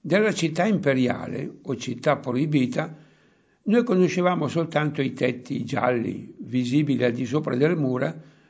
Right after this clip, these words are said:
eh, color rosso stinto. Un giorno, è l'anno milleottocentonovantanove,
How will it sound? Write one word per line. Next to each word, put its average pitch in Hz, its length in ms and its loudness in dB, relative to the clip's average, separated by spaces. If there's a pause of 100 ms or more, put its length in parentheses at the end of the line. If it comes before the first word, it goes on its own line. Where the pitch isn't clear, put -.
eh, - 200 -12
color 156 540 2
rosso 151 680 0
stinto. - 680 -10 (1500)
Un 151 160 2
giorno, 107 640 0 (420)
è 123 100 -8
l'anno 135 480 2
milleottocentonovantanove, 131 2500 -4